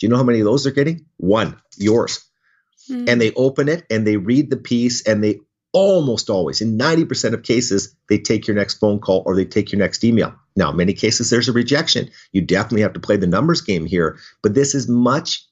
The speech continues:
Speaker 1: easier than people re-, realize to at least get your day in court. It really is. So I go back to the, the cookbooks I mentioned earlier. Janet and Greta Podleski wrote a cookbook called Looney Spoons.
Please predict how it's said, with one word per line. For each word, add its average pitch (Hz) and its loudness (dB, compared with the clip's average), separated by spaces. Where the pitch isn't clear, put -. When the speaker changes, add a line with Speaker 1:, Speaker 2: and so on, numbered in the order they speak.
Speaker 1:
easier 127 2
than 113 -2
people 117 -2
re-, 117 4
realize 107 0
to 117 0
at 101 2
least 120 0
get - 0
your 101 2
day 101 0
in 98 -14
court. - -2
It 98 0
really 110 2
is. 92 -4
So - 0
I 117 0
go 170 2
back 135 -2
to 127 -6
the, 101 -2
the 71 -12
cookbooks - -6
I 98 0
mentioned 87 -4
earlier. 82 -2
Janet 117 2
and 131 -4
Greta 120 2
Podleski 98 -2
wrote 92 0
a - -10
cookbook 104 -4
called 90 -2
Looney 101 2
Spoons. - -6